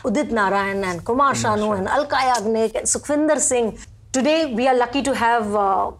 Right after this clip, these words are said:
Speaker 1: amazing, incredibly talented artists like Sonu Nigam to Shreya Ghoshal to Arijit Singh and Shankar Mahadevan। What I really mean by saying this is that, you know,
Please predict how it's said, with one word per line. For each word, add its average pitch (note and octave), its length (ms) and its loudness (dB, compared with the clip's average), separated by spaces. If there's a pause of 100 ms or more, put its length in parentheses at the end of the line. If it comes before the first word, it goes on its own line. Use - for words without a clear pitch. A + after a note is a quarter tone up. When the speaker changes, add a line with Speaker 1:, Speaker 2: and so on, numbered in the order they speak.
Speaker 1:
amazing, A#3 500 2
incredibly C4 800 0
talented G#3 440 0
artists G3+ 420 0
like G3 220 -4
Sonu A3+ 340 0
Nigam G#3 340 0
to G3 100 -4
Shreya A#3+ 360 2
Ghoshal G#3+ 440 0
to G3 80 2
Arijit G#3+ 440 0
Singh G#3 320 0
and F3+ 220 -4
Shankar A3+ 380 -2
Mahadevan। A#3 520 0 (640)
What A3 240 -2
I A#3 100 2
really C4 280 0
mean A#3+ 580 0 (280)
by G#3 160 2
saying B3 380 0
this A3 180 4
is G#3+ 160 0
that, A#3 260 0
you B3 60 0
know, C#4+ 180 0